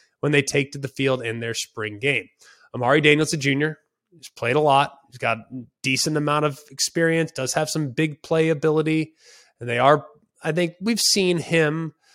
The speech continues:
have productive performances in the past. I mean, the performance last year against Auburn, I think he had, like, eighty-three yards or so on ten carries. We've seen what he can potentially do.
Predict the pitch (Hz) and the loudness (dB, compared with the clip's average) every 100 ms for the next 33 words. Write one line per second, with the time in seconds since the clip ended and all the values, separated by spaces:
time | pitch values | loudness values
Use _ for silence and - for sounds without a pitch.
0 | _ _ _ - 165 160 - - 156 151 | _ _ _ 0 2 2 0 0 4 4
1 | - 143 147 - 139 131 127 127 120 143 | 2 -4 -2 0 0 0 -4 -4 -2 0
2 | 143 135 143 135 - 127 160 156 156 147 | 2 0 -2 -4 -8 -4 -2 0 0 -2
3 | - 147 127 117 - 147 147 143 135 123 | 0 0 0 -4 0 2 4 2 0 -4
4 | 143 131 123 104 120 131 123 - 131 123 | -8 -8 -6 -4 -4 -4 -6 -6 -6 -2
5 | 127 127 123 120 147 127 120 107 - 135 | -2 -4 -6 -8 -6 -4 -6 -8 -8 -6
6 | 123 135 123 123 120 - _ _ _ _ | -6 -4 -4 -2 -4 -10 _ _ _ _
7 | _ _ 165 160 214 - 202 185 160 131 | _ _ 4 6 6 6 4 4 2 2
8 | 160 143 139 131 - 135 - 135 117 135 | -2 -2 -6 -6 -6 -6 -4 -2 0 -2